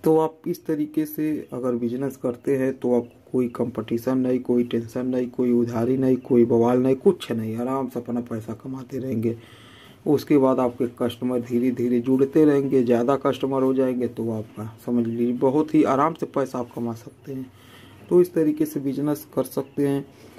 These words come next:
और कमेंट में आप ज़रूर बताइएगा कि यह, इस वीडियो से आपको क्या सीखने को मिला, यह वीडियो आपको कैसा लगा,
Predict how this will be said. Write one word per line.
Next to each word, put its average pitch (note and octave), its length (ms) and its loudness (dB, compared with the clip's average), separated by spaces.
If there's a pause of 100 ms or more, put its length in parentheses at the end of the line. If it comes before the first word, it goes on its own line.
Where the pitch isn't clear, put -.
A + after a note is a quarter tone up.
(300)
और D3 240 0
कमेंट D3 280 -2
में C#3 120 -2
आप B2+ 120 -2
ज़रूर C3+ 260 0
बताइएगा C3 560 0
कि B2+ 180 -8 (140)
यह, C3+ 160 4 (100)
इस D3+ 220 0
वीडियो B2+ 460 0
से B2 140 -2
आपको A#2+ 340 0 (120)
क्या B2 160 2
सीखने A#2+ 440 -4
को A#2+ 120 -2
मिला, A#2+ 300 4
यह A#2 180 4
वीडियो A#2 380 2
आपको A2 240 -6
कैसा A#2+ 400 -4
लगा, B2 360 2